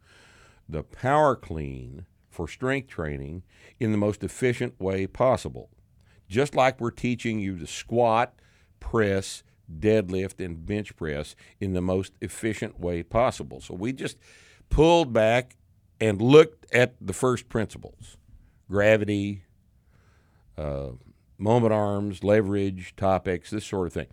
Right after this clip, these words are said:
And how does the skeleton work? How do the muscles move the skeleton? What's going on here? What do these angles mean?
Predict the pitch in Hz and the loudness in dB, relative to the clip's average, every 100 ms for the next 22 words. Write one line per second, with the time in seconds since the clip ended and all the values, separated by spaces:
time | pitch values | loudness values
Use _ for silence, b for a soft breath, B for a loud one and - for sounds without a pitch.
0 | b b b b b b _ - 104 92 | b b b b b b _ -6 -2 -2
1 | 87 - 92 90 80 - - 123 117 113 | -4 -10 -4 -4 -4 -8 -6 2 2 2
2 | 107 98 101 101 101 - 80 73 71 76 | -2 -2 0 0 -2 -4 -4 -4 -8 -6
3 | 87 85 73 98 87 80 76 - 127 127 | -6 -8 -8 -4 -4 -4 -8 0 2 2
4 | 123 120 90 92 - 92 85 82 82 82 | 0 -6 -4 -8 -4 -2 -2 -4 -6 -6
5 | 90 123 123 120 104 98 87 82 78 107 | -4 -2 -2 -4 -4 -4 -4 -6 -6 -4
6 | 110 104 101 87 92 90 87 85 | -4 -2 -4 -2 -2 -2 -2 -4